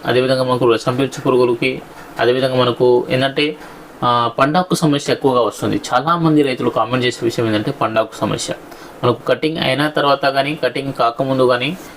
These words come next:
మనకు ఈ తోట పండాకు సమస్య ఎక్కువగా వస్తుంది. So పండాకు సమస్య దేని వలన వస్తుంది? మనకు పండాకు సమస్యకి మనకు బెస్ట్ ఆ టెక్నికల్ ప్రోడక్ట్ ఏంటి, ఇది మనం ఏమి స్ప్రే చేసుకోవాలనేది మనము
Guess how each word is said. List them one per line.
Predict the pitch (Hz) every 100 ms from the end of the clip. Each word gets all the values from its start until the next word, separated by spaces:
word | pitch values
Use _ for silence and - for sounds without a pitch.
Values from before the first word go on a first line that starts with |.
| - 127
మనకు | 127 - 120 120 - - -
ఈ | 131 123
తోట | 143 156 170
పండాకు | 151 160 - 135 147 156
సమస్య | - 147 143 120
ఎక్కువగా | - 139 131
వస్తుంది. | 120 - - - - - - - - - - -
So | 160
పండాకు | 151 147 175 175
సమస్య | 175 165 -
దేని | 147 135 143
వలన | 143 123 107
వస్తుంది? | 104 - 101 -
మనకు | 120 127 143
పండాకు | - 131 156 156
సమస్యకి | 156 143 - 143 156
మనకు | 143 135
బెస్ట్ | 120 117 - - 160 - - - -
ఆ | 113
టెక్నికల్ | - 127 165 165 165
ప్రోడక్ట్ | - 135 135 139
ఏంటి, | 117 113
ఇది | 104 107
మనం | 120 120
ఏమి | 123 143
స్ప్రే | 143 - 110
చేసుకోవాలనేది | 104 - 98 101 107 139
మనము | 151 143 143